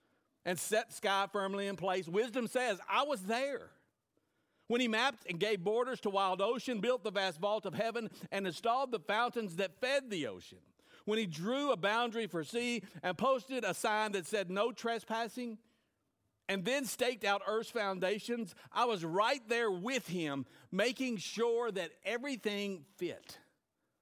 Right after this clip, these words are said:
Now look at what wisdom says. "Day after day I was there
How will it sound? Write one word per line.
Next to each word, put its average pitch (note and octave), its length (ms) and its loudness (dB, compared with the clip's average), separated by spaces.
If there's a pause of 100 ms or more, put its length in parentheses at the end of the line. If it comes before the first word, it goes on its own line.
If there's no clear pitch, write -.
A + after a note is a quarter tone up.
(1500)
Now C3+ 80 -8
look G3 120 -6
at G#3+ 60 -10
what G3 140 -4
wisdom C#3 320 -6
says. G#2+ 360 -10
"Day F#3 200 -4
after E3+ 260 -6
day C#3+ 220 -2
I A#2+ 80 -4
was A2 180 -8
there A2 400 -10